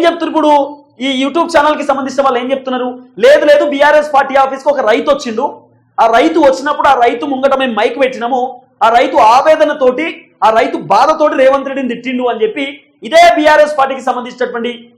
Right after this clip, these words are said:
సోషల్ మీడియా వాళ్ళు చెప్తున్నటువంటి మాట. కానీ ఆ రైతు ఏం చెప్తున్నాడో తెలుసా, నాకు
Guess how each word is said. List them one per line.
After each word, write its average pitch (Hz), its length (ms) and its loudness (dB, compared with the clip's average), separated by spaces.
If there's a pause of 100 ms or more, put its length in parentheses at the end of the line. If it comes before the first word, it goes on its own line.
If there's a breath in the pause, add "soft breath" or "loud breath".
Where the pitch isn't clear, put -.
సోషల్ 285 380 2
మీడియా 262 240 0
వాళ్ళు 247 180 2
చెప్తున్నటువంటి 226 560 -6
మాట. 202 140 -2 (680)
కానీ 277 160 0
ఆ - 20 2 (100)
రైతు 320 200 2 (100)
ఏం 320 120 -4
చెప్తున్నాడో 247 440 -2
తెలుసా, 202 220 -8 (560)
నాకు 247 180 0